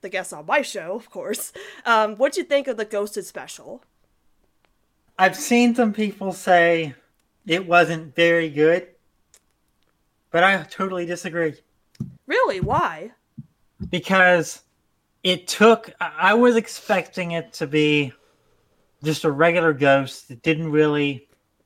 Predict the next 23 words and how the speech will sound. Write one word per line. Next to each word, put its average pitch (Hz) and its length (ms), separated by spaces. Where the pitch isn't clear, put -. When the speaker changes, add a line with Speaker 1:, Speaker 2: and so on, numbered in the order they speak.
Speaker 2:
have 160 300
anything 151 320
to 143 120
do 143 220
with 139 200
the - 40
Fairway, 127 540
but 190 340
it 185 180
actually 180 400
had 156 220
a 156 60
s-, - 180
story 196 420
to 127 260
it, 135 200
and 156 240
they 156 100
had 160 240
a 143 160
reason 160 580
to 156 140
bring 151 420